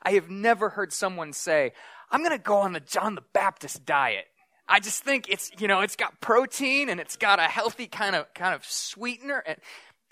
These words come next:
nobody does that. He doesn't do this because he's convinced that it's healthy. He does this because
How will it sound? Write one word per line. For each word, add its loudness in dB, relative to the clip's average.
nobody 4
does 2
that. 0
He 0
doesn't 4
do 4
this -2
because -4
he's -2
convinced -4
that 2
it's 0
healthy. -4
He -4
does 4
this -2
because 0